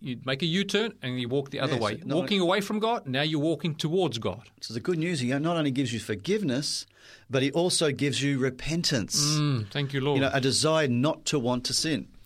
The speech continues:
Speaker 2: And I just love what, um, you know, what Ellen White says, um, in The Spirit of Prophecy from the,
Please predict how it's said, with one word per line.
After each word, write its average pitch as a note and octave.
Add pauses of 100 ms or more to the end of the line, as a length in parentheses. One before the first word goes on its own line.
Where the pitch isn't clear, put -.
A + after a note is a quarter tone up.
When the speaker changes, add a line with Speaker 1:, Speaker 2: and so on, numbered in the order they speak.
(500)
Speaker 2:
And D3
I D3+
just D#3
love E3
what, D3+ (100)
um, B2+ (440)
you C3+
know, A2 (160)
what B2
Ellen C#3
White A#2+
says, - (120)
um, G#2 (440)
in A2+
The G#2+
Spirit C3
of A2
Prophecy A2+
from A2+
the, G#2